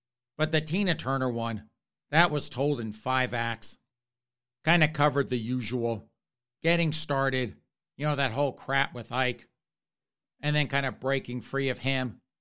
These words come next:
rebooting her career in her forties, back in the eighties, up until today. And I think she's, like, early eighties at this point. And then the last one we watched was the one on Whitney Houston.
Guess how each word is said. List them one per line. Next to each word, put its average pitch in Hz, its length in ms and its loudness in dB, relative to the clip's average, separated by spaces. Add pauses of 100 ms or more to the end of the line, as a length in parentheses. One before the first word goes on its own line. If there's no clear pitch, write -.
(360)
rebooting 147 600 2
her 123 140 0
career 123 440 -2
in 120 60 -4
her 110 80 -6
forties, 120 540 -6 (340)
back 135 280 -4
in 131 100 0
the 120 160 -4
eighties, 120 460 -6 (600)
up 175 200 2
until 151 340 2
today. 117 640 -2 (640)
And 131 120 -6
I 160 140 2
think 196 260 -4
she's, 123 240 -4
like, 117 340 -4 (560)
early 143 360 2
eighties 120 360 -2
at 101 100 -12
this 110 180 -8
point. 107 340 -12 (1300)
And 156 120 4
then 175 120 4
the 165 80 6
last 190 360 2
one 151 200 -2
we 123 120 -2
watched 117 520 -6 (500)
was 151 200 0
the 147 100 0
one 143 240 -2
on 127 160 -2
Whitney 127 300 -2
Houston. 107 500 -8